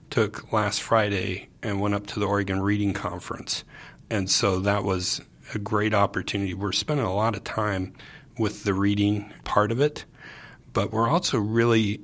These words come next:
wanting to expand into stem, science, technology, engineer-, engineering, and math.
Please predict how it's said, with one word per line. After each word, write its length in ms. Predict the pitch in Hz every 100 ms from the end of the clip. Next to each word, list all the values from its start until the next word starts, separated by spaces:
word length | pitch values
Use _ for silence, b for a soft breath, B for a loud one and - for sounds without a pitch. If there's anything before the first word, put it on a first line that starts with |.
| - - - - - -
wanting 300 | 107 113 107
to 160 | - 101
expand 460 | - - 104 104
into 360 | 101 87 92 - - - -
stem, 920 | - - - - - 113 104 131 160 B B B B
science, 380 | - - 98 98
technology, 760 | - 110 107 104 107 117 123 131
engineer-, 580 | 101 113 110 - 110 110
engineering, 540 | - 110 113 113 107 101
and 140 | 98
math. 340 | 98 113 131